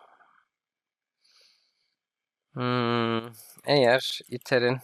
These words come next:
next'i eşit eşit null'a, bu ne anlama geliyor aslında?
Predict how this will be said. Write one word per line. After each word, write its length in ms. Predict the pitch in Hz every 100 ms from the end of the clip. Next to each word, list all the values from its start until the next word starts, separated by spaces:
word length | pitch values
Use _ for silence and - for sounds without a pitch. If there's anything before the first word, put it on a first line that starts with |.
| - _ _ _ _ _ - - -
next'i 640 | 117 123 120 - 110 127 - _ _ _ _ _ _ _ _ - - _ _ _ _ -
eşit 300 | 131 143 120
eşit 340 | 113 107 -
null'a, 460 | 107 120 113 104 139 _ _ _ _ _ _ -
bu 100 | 139
ne 60 | 135
anlama 400 | 113 101 98 95
geliyor 340 | 92 90 107
aslında? 500 | 98 - 95 107 151